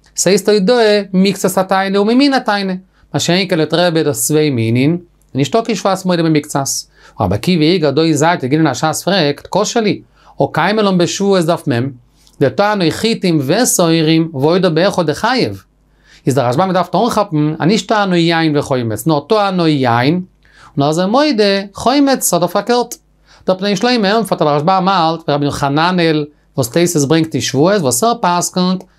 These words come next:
ווי דער מאן דא מאכט, תענו חיטין וסוהרין, ואידא באחד מהם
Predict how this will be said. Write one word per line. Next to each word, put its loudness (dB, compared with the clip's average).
ווי 2
דער 2
מאן 0
דא 4
מאכט, 0
תענו 0
חיטין 0
וסוהרין, 2
ואידא 2
באחד 2
מהם 0